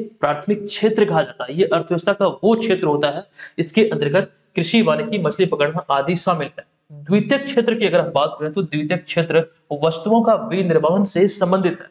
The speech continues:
ध्यान में रखिएगा। द्वितीय क्षेत्र जो है ये वस्तुओं या उत्पादों के विनिर्माण से संबंधित है। उदाहरण के लिए विद्युत उपकरण निर्माण करना,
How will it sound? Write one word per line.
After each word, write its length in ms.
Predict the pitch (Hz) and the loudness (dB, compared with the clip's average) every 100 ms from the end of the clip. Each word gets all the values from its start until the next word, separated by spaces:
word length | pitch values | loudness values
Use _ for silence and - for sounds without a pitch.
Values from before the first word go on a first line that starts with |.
| _ | _
ध्यान 260 | 135 156 202 | -4 0 2
में 140 | 208 196 | 2 0
रखिएगा। 340 | - 131 - _ _ _ _ | -2 -6 -10 _ _ _ _
द्वितीय 320 | 160 190 233 | 0 2 2
क्षेत्र 340 | 233 - 175 165 | 0 -2 0 2
जो 120 | 160 | 2
है 80 | 190 | 2
ये 80 | |
वस्तुओं 560 | 180 156 165 - 190 208 | 4 2 0 -2 2 4
या 180 | 175 165 | 4 2
उत्पादों 500 | 165 165 156 151 180 | 0 -2 0 0 2
के 100 | 190 | 0
विनिर्माण 540 | 139 156 151 147 175 | 0 -2 0 2 2
से 120 | 170 | 0
संबंधित 440 | 185 139 143 180 175 | -4 -2 0 2 2
है। 100 | 180 - - - | 2 0 -14 -2
उदाहरण 460 | 165 160 196 214 214 | 0 2 2 2 2
के 100 | 202 | 2
लिए 140 | 220 | 4
विद्युत 400 | - - 196 - | 2 2 2 0
उपकरण 440 | 151 - 170 170 | -4 0 2 2
निर्माण 300 | 143 143 160 | 0 0 0
करना, 300 | 165 156 165 | 2 0 0